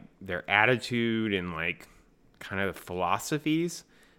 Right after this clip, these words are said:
At its peak, I, I guess it had thirty-five employees. So it was down to thirteen, last thirteen lost their jobs. I don't know. You know, I, I've never heard of the games That's You and Knowledge is Power, <laughs> but I've actually heard of Wish Studio. So it's almost like the studio was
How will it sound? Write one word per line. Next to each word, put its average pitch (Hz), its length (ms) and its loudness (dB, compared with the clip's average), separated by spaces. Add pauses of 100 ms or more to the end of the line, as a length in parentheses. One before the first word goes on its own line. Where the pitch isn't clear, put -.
(120)
At 131 140 12
its - 140 0
peak, 135 320 2
I, 110 80 4
I 104 580 2
guess 104 240 0
it 113 80 -2
had 101 280 0
thirty-five 104 520 2
employees. 87 580 -4
So 95 300 0
it - 40 0
was 85 120 -6
down 139 260 8
to 135 60 6
thirteen, 117 840 0
last 101 380 0
thirteen 95 460 -4
lost 92 260 -4
their 85 140 -8
jobs. 98 540 0 (840)
I 127 60 -2
don't 170 120 2
know. 143 240 6 (400)
You 98 120 -4
know, 101 240 4
I, 107 340 6
I've 113 80 2
never 127 240 10
heard 120 200 4
of 104 60 0
the 101 140 4
games 95 400 2
That's 87 420 0
You 92 280 -2
and 85 160 -4
Knowledge 82 360 -2
is 82 100 -12
Power, 131 580 2
<laughs> - 20 -16
but 104 140 4
I've 101 80 2
actually 104 320 2
heard 101 180 2
of 90 100 0
Wish 92 220 -4
Studio. 82 460 -4
So 87 240 -2
it's 80 100 -10
almost 107 300 0
like 95 100 -4
the 98 100 -8
studio 98 520 0
was 82 280 -8